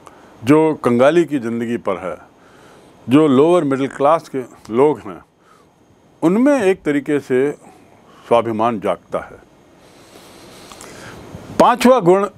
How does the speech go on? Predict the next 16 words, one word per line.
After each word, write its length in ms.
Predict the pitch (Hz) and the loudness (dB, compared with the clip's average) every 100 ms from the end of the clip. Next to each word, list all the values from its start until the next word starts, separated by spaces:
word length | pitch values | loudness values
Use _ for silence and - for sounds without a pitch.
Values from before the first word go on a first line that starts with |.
| - | 0
इस 200 | 180 - - - _ _ - - - | 0 -2 -20 -20 _ _ -20 -8 0
सिस्टम 360 | 151 - 208 | 0 2 -2
का 160 | 175 143 | 2 0
है 240 | 131 139 139 _ _ _ _ - | 2 -2 -4 _ _ _ _ -8
कि 60 | 139 131 | -2 0
यह 160 | 160 175 | 0 -2
सिस्टम 520 | - 131 - 160 147 | -8 -10 -6 -6 -4
राष्ट्रीय 680 | 113 110 107 - 151 147 151 123 | -2 -2 -4 -8 -4 -2 -2 0
एकता 460 | 123 127 131 131 98 - _ _ _ _ _ _ _ - | -2 -2 -4 -2 -2 -6 _ _ _ _ _ _ _ -2
और 200 | 117 117 | 0 0
राष्ट्रीय 440 | 104 104 - 139 120 - - | 0 -4 -4 -6 -6 -8 -6
शक्ति 320 | 143 _ 151 | -6 _ -4
में 140 | 120 | -4
वृद्धि 360 | 98 98 87 92 | -6 -8 -10 -10
करता 420 | - 82 - 78 | -12 -14 -12 -14
है। 140 | - | -14